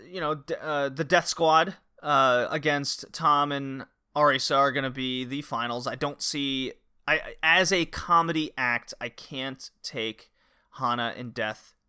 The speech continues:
seriously to get to the finals, uh, to go against Top Gaijin. Not when the big babyface group of Arisa and Tom are on the run, right? So,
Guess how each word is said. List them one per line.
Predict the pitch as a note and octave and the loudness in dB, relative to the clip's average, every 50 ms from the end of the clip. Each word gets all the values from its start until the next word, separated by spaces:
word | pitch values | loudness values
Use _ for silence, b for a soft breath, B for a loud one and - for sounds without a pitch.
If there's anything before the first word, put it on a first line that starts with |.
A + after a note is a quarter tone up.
| _ _ | _ _
seriously | - - - D#3+ D#3 D3+ C#3+ - - C#3+ C#3+ C3 | -10 -8 -4 -4 -2 -2 -2 -4 -4 -6 -6 -6
to | - - | -8 -10
get | A2+ A#2 A#2+ A#2 | -8 -8 -8 -8
to | - A#2 | -8 -10
the | A2+ | -12
finals, | - - B2+ G#2+ A2 G#2 F#2 F#2+ F2 - - - - _ - - _ _ _ _ _ _ _ | -8 -8 -8 -6 -6 -8 -12 -14 -16 -16 -16 -16 -16 _ -20 -20 _ _ _ _ _ _ _
uh, | - A#2+ B2 | -14 -12 -12
to | - C3 | -10 -6
go | A2+ B2+ A#2+ | -4 -4 -4
against | A#2 A2 G#2+ A2 - - | -4 -4 -8 -10 -10 -10
Top | B2+ F#2 - - | -10 -10 -10 -12
Gaijin. | F2 D#2 - - - - - _ _ _ _ _ _ _ _ _ _ _ _ _ _ _ _ _ _ _ _ _ _ _ _ _ _ _ _ _ _ _ _ _ - | -14 -14 -14 -18 -20 -20 -20 _ _ _ _ _ _ _ _ _ _ _ _ _ _ _ _ _ _ _ _ _ _ _ _ _ _ _ _ _ _ _ _ _ -2
Not | - D#3+ E3 F3+ F#3+ - D#3 | 2 6 6 6 6 4 2
when | D#3+ D#3+ D3+ D3 D3 C#3+ C#3+ C#3 C#3 - - _ | 0 -2 0 0 -2 -2 -4 -6 -8 -12 -14 _
the | C#3 C3 C3+ C3 B2+ B2 B2 A#2+ A2 G2 | -12 -8 -6 -6 -4 -4 -6 -6 -8 -8
big | B2 B2+ D3 B2 C3 B2+ | -8 -8 -8 -8 -6 -2
babyface | - C#3+ C#3 B2 B2+ B2+ - A#2+ A2+ G#2+ - - | -2 0 0 -2 -4 -6 -6 -8 -8 -8 -8 -10
group | - A2 G#2 G#2 - - | -10 -10 -12 -12 -14 -12
of | - G2+ G#2+ G2+ G2 F#2 F2 B2 - _ _ _ | -10 -8 -6 -6 -6 -8 -10 -14 -20 _ _ _
Arisa | - B2+ A#2 A2+ - - | -2 -2 -2 -2 -4 -10
and | A2+ A2 | -12 -14
Tom | - - A2 G2 F#2+ F#2 F2+ F2 C#2+ - _ _ - | -12 -12 -12 -10 -10 -12 -14 -16 -20 -20 _ _ -16
are | G#2 G2+ F#2+ F2 E2+ D#2+ - - _ _ _ _ _ _ _ _ _ _ - | -14 -14 -14 -14 -16 -18 -20 -20 _ _ _ _ _ _ _ _ _ _ -6
on | B2 A#2 A2+ | -6 -4 -4
the | A2 G#2+ | -6 -8
run, | G2 G#2 F2 D#2+ D#2+ | -8 -8 -10 -8 -10
right? | F#2+ G2+ A2 A2 - _ _ _ _ b b b b b b b | -8 -8 -8 -8 -8 _ _ _ _ b b b b b b b
So, | - - C#3+ C3 B2+ A#2+ A#2+ G#2+ - | -6 -4 -2 0 0 0 -2 -6 -10